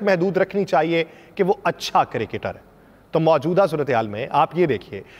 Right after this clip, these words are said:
कि आईसीसी क्रिकेट वर्ल्ड कप के सबसे बड़े पाक भारत टाकरे में शिकस्त के बाद कौमी टीम के कप्तान बाबर आजम और विकेट कीपर बैट्समैन मोहम्मद रिजवान ने अपनी Instagram पोस्ट पर, अ, कमेंट सेक्शन को बंद कर दिया।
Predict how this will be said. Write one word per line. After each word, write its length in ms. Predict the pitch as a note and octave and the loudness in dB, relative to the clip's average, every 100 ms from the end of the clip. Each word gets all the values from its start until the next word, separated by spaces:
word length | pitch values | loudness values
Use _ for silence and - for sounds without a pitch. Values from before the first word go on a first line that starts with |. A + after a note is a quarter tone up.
| - | -4
कि 60 | D#3+ | 0
आईसीसी 420 | F3+ - F#3+ G#3+ | 0 0 -2 -2
क्रिकेट 280 | F#3+ F#3 F3 | 0 0 0
वर्ल्ड 260 | C3+ F#3 D#3+ | 2 2 0
कप 120 | E3 | 0
के 80 | D#3+ | 0
सबसे 340 | - G#3 G#3 | 0 0 2
बड़े 180 | D#3+ F#3+ | 2 2
पाक 240 | D3 E3 | 2 2
भारत 280 | C3+ D#3 E3+ | 2 0 2
टाकरे 240 | C#3+ C#3 F3 | 0 0 -2
में 100 | E3+ | -4
शिकस्त 320 | - D3+ - | -4 -4 0
के 60 | |
बाद 280 | C3+ D3 D#3 - - - | 2 4 2 -4 -20 0
कौमी 260 | G3+ A3+ A#3 | 2 2 2
टीम 160 | A#3 | 0
के 100 | G#3+ | -2
कप्तान 380 | D#3+ F#3+ F#3+ G3 | -4 0 0 2
बाबर 240 | D3 D#3 E3 | 2 4 4
आजम 260 | E3 G3+ | 2 2
और 100 | E3+ | 0
विकेट 280 | B2+ E3+ G3+ | 0 -2 -2
कीपर 200 | F3+ F3+ B2 | 0 -2 0
बैट्समैन 360 | D#3+ - G3+ F#3+ | -2 0 0 0
मोहम्मद 280 | C3+ E3+ D3+ | 0 0 0
रिजवान 340 | A2+ C3 E3+ | 0 0 0
ने 160 | C#3+ C3 - - | -2 -6 -6 -2
अपनी 220 | F#3+ A#3+ - | -2 -2 2
Instagram 520 | A3+ A3 C4+ G#3+ A#3 | 2 4 2 2 0
पोस्ट 360 | G3 G3 A3+ - | 2 2 2 2
पर, 120 | A#3 | 0
अ, 540 | A3 D#3 E3+ F3 E3+ - | 0 2 4 4 2 0
कमेंट 260 | G3+ A#3 | 2 2
सेक्शन 320 | - - A#3 | 0 0 0
को 100 | A3 | 2
बंद 200 | F3+ C#3 | 0 0
कर 160 | B2+ A2 | 0 -4
दिया। 220 | G#2+ F#2 | -4 -8